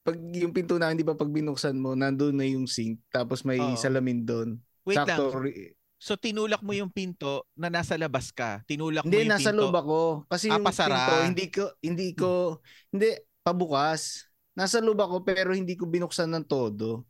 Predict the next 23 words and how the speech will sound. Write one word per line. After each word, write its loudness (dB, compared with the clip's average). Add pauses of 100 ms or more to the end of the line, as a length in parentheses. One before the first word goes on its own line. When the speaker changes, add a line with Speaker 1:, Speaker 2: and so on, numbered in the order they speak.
(120)
Speaker 2:
Oo. -2 (800)
Speaker 1:
So, 2
parang 2
yung 0
pinto 0
nakaharang 0
pa 0
dun -2
sa -4
salamin, 0
dun -2
sa -4
sink. -6 (340)
Speaker 2:
Okay. -2
Speaker 1:
Kasi, 0
di 0
ba, 4
yung 0
tabi 0
ng 0
sink -4
namin, 0
yung -2